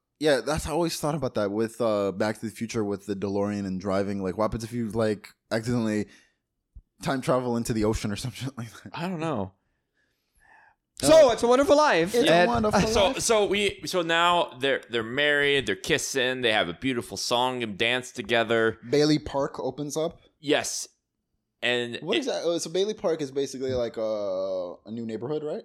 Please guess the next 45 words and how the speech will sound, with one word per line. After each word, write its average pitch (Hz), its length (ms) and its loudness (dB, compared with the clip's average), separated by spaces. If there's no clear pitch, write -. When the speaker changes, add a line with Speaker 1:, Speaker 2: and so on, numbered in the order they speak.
Speaker 2:
Yes, 165 280 2
a 131 40 -6
new 165 240 2
neighborhood. 139 480 2
It 127 100 4
was, 135 160 -4
like, 127 200 0
it's 127 140 4
made 190 160 8
out 208 140 8
of - 20 8
Speaker 3:
Oh, 202 720 8
okay. 156 360 6
I, 160 220 6
'cause 160 380 -2
th-, - 140 -10
there's 190 220 4
a 208 100 4
scene 208 360 2
where 185 140 4
there's, 170 400 0
like, 165 180 2
a 151 60 2
lady 151 300 4
buying 147 320 4
a 131 80 2
house 131 340 2
and 143 80 -6
they 139 100 2
show, 135 320 4
like, 131 400 0
the 131 120 0
row 123 300 4
of 120 100 2
houses. 135 680 0
And 127 100 -2
I 123 100 2
was 127 100 0
just 123 120 -8
like, 120 120 -2
"Where 147 180 -2
were, 165 120 -4
where 165 240 -6
those?" 170 180 -4
Speaker 2:
Yeah, 190 200 -2